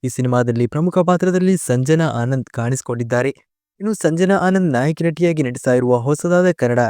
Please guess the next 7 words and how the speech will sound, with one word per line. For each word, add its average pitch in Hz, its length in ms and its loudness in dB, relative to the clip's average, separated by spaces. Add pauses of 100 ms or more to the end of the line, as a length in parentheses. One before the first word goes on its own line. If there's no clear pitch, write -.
(180)
ಚಿತ್ರವಾಗಿದೆ 131 640 0 (380)
ಯುವರಾಜ್ 190 340 -2
ಕುಮಾರ್ 190 280 -2
ಅವರ 190 180 0
ಎಕ್ಕ 165 480 -2 (140)
ಎನ್ನುವ 120 200 -6
ಸಿನಿಮಾ. 127 320 -4